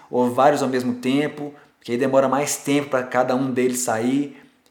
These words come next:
Então, fazendo menos pra fazer mais, dando saída um por vez,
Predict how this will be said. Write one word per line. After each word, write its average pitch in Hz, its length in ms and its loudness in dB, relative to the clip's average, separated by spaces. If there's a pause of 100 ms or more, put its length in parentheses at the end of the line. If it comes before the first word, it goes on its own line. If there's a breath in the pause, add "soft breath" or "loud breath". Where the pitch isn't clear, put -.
(120)
Então, 139 520 2
fazendo 143 760 0
menos 139 640 -4
pra 123 180 -8
fazer 117 300 -2
mais, 127 960 -4
dando 127 460 -6
saída 127 340 -4
um 165 240 -2
por 127 160 -4
vez, 135 720 -4